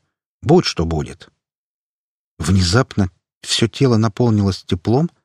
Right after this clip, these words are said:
по коже побежали мурашки снизу вверх, поднимая каждую волосинку. Волна добежала до макушки, создав ощущение чего-то нового.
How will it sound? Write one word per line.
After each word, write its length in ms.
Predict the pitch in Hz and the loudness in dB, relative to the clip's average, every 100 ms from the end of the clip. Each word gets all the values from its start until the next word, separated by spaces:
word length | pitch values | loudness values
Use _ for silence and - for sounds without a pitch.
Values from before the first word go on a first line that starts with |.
| _ _ _ | _ _ _
по 80 | 113 | -6
коже 360 | - 147 87 82 | 0 0 0 -2
побежали 480 | 95 107 104 104 | -2 -2 2 2
мурашки 540 | 98 110 165 - - - _ _ _ - | 2 2 0 -4 -10 -12 _ _ _ -14
снизу 300 | - 80 87 | -8 -4 -2
вверх, 380 | 107 - - _ | -2 -4 -8 _
поднимая 420 | - 85 113 120 | -6 0 2 2
каждую 460 | - - 139 120 117 | -2 -2 -2 -2 -4
волосинку. 680 | 110 120 - 78 71 87 - _ _ _ _ _ _ - | -2 -4 -4 -8 -12 -16 -20 _ _ _ _ _ _ -6
Волна 280 | 87 107 101 | 0 2 2
добежала 440 | 92 95 98 90 | 2 0 0 -2
до 100 | 82 | -2
макушки, 600 | 85 - 147 - 156 147 | -4 -2 -2 0 -2 -4
создав 420 | - 95 92 92 82 | -4 -2 -2 -2 -4
ощущение 580 | - 73 - 113 117 | -8 -8 -2 0 0
чего-то 400 | 110 76 85 95 | -2 -4 -4 0
нового. 480 | 92 78 73 76 82 | 0 -2 -4 -10 -12